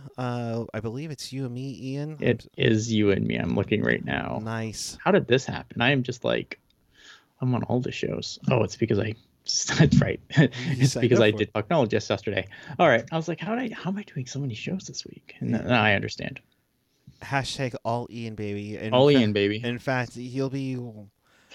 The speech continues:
Speaker 1: covering the, the two cuda games, or what, Tuesday, Wednesday? I mean,
Speaker 2: Are they, oh, I mean, in the week.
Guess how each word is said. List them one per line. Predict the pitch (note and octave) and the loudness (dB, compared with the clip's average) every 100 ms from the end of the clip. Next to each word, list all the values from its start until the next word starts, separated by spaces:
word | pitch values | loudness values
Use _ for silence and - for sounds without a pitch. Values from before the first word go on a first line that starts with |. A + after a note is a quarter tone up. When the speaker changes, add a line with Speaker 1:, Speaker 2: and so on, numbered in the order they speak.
| - | -6
Speaker 1:
covering | C#3+ C#3 C#3+ C#3 C3+ | -2 0 0 -4 -4
the, | B2 A#2+ G#2+ | -2 -2 -4
the | - A2 | -6 -6
two | - C#3+ C3+ | -4 -4 -4
cuda | - D#3 D#3 D3+ | -2 -2 0 -2
games, | D3 D#3 D3 | -4 -6 -6
or | G#2 | -6
what, | F#2+ - | -6 -6
Tuesday, | - A#2 A#2+ A2+ | -8 -6 -4 -6
Wednesday? | A#2 A#2+ C3+ C3+ - _ _ _ _ _ - | -6 -8 -8 -10 -12 _ _ _ _ _ -10
I | A#2 | -6
mean, | A2 G#2 G2+ _ | -6 -6 -14 _
Speaker 2:
Are | A#2+ C3 | -6 -4
they, | A2+ | -6
oh, | G#2+ G#2+ | -8 -8
I | - | -4
mean, | G#3 F#3+ | -4 -2
in | |
the | F3 | -2
week. | A2 A#2 E3 - | -2 2 2 0